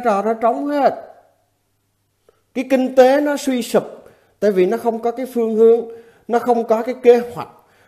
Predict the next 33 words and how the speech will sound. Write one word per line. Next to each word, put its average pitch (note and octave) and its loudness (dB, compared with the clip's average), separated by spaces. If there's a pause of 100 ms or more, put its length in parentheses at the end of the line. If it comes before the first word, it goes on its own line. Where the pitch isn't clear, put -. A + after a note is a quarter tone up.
nó A3+ -2
không A3+ -2
có A3+ -2
cái A#3+ -2
trí B3 -6
tuệ, E2+ 0 (380)
nó F#3+ -10
không A3 -6
có A#3 -8
cái A#3+ -8
chất A#3+ -6
xám. A#3 -2 (1300)
Mà F3 0 (340)
ngược G3 8
lại D#3+ 0
á, A3+ 0
nó A3+ -2
chỉ D#3+ -2
có A#3+ -2
ăn, F#3+ -4
nó G3 -4
có G#3 -6
đào, C3 0
nó D3+ -6
có F#3+ -4
bới, G#3 4
nó A#3 -4
xới, A3 4
nó A#3+ -4
dở, B2 -4
nó G#3+ -6
tham G3 -4
nhũng, E3 -2